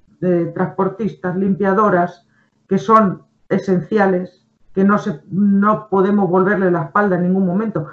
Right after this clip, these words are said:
y trabajadores y trabajadoras de todo tipo, y que, mm, están, sí, los políticos con sus decisiones acertadas o no, pero que somos las personas las que movemos el mundo y las que en, en momentos de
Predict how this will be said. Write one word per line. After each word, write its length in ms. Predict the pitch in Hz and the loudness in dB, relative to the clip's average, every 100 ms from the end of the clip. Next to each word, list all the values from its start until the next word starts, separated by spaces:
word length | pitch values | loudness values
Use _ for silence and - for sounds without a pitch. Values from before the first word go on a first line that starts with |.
| - - | -18 -6
y 100 | 156 | -2
trabajadores 640 | 156 151 151 147 180 214 | 0 0 2 2 2 2
y 60 | 226 | -2
trabajadoras 560 | 214 208 220 247 220 208 | -2 -2 0 0 0 -2
de 80 | |
todo 260 | - 208 208 | -4 -6 -6
tipo, 420 | 247 - 156 - _ _ _ _ _ _ _ | -8 -10 -14 -16 _ _ _ _ _ _ _
y 220 | 254 269 | 0 0
que, 340 | 208 160 151 - _ _ _ _ _ _ _ _ _ _ - _ _ _ | 0 0 -2 -10 _ _ _ _ _ _ _ _ _ _ -20 _ _ _
mm, 600 | 220 220 214 208 202 196 151 - | -4 0 0 2 0 -2 -4 -4
están, 840 | 190 - - 220 208 208 185 147 - _ - - - _ _ _ _ | -4 -2 4 4 6 2 -2 -4 -8 _ -20 -20 -20 _ _ _ _
sí, 300 | _ 254 214 175 | _ -8 -6 -2
los 180 | 180 - | -4 0
políticos 580 | 202 262 - - 233 233 | 2 2 -2 -2 -2 0
con 140 | 214 | -4
sus 160 | 202 170 | 0 0
decisiones 520 | 165 180 220 208 170 | 0 0 0 0 -2
acertadas 400 | 180 180 196 190 | -4 -2 -2 -2
o 40 | |
no, 160 | 202 - | -2 -2
pero 200 | 170 165 | 0 0
que 100 | 180 | -2
somos 320 | 233 233 233 | 0 2 2
las 180 | 208 202 | 2 -2
personas 480 | 190 - 220 190 180 | -4 0 2 4 2
las 180 | 185 - | 0 0
que 100 | 175 | 0
movemos 480 | 175 190 208 208 185 | 2 2 2 0 0
el 80 | |
mundo 300 | 185 208 202 | 0 2 0
y 60 | 196 | 0
las 200 | 180 151 | 0 -2
que 340 | 185 175 156 - _ _ _ | -2 -2 -2 -6 _ _ _
en, 380 | 185 196 190 170 151 | 0 2 4 2 0
en 160 | 175 | 0
momentos 840 | 180 180 185 208 226 - 214 - 170 | 2 2 2 0 -2 -4 -8 -8 -6
de 240 | 190 | -4